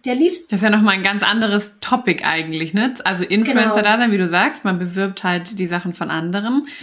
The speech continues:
Speaker 2: ähm, und auch D-I-Y-Sachen. Du, dein Fokus liegt ja auch immer drauf, D-I-Y mit quasi haushaltsüblichen Artikeln, also dass es eben jeder auch nachmachen kann.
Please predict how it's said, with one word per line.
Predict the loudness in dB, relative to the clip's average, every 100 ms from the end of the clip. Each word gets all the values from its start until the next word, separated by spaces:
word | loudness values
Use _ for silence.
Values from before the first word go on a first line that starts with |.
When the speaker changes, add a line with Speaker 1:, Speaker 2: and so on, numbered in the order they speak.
| -10 -10 -4
Speaker 2:
ähm, | -2 0
und | -2 0
auch | -2 -2
D-I-Y-Sachen. | -4 -2 -2 -2 -2 -2 0 0 0 -2 -2 -2
Du, | -4 -4
dein | -4 -4 -4
Fokus | -4 -6 -6 -10
liegt | -10 -10
ja | -8
auch | -8 -8
immer | -6 -6
drauf, | -6 -8 -8
D-I-Y | -8 -8 -6 -6 -6 -6
mit | -8 -10 -14 -12
quasi | -12 -12 -6
haushaltsüblichen | -4 -4 -4 -4 -4 -6 -10 -10 -10 -8 -6 -6 -8 -14 -20 -20 _
Artikeln, | -8 -4 -2 0 0
also | 0 -4 -6 -8
dass | -8 -10
es | -10
eben | -10 -8 -6
jeder | -4 -4 -6
auch | -4 0
nachmachen | 2 2 2 0 0 -2
kann. | -2 0 0